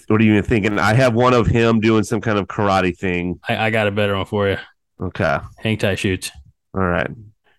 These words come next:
Speaker 1: But yeah, okay. And, and that's, uh, Jake Gyllenhaal is, he, he can get, he can obtain that. So we're
Speaker 2: Yeah.
Speaker 1: good.
Speaker 2: Duh.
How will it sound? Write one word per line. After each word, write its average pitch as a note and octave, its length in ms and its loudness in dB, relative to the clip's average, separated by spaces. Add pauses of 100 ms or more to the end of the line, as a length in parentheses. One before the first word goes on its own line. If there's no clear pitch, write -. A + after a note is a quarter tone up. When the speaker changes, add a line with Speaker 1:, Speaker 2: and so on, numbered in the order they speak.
(400)
Speaker 1:
But A3+ 100 4
yeah, F#3 280 6
okay. A#2+ 380 2
And, F3+ 160 4
and E3+ 140 4
that's, F3+ 180 2
uh, C#3+ 120 2
Jake D3+ 220 2
Gyllenhaal F#2+ 520 0
is, - 240 -12 (180)
he, A2 320 -2
he G2+ 140 0
can F2+ 80 0
get, E2+ 200 -2
he G#2 180 -2
can E2 280 -4 (140)
obtain - 340 -6
that. - 240 -4
So - 360 -10 (280)
we're D#2+ 120 -2
Speaker 2:
Yeah. D#2 60 0
Speaker 1:
good. C2+ 200 -6 (920)
Speaker 2:
Duh. B2 360 0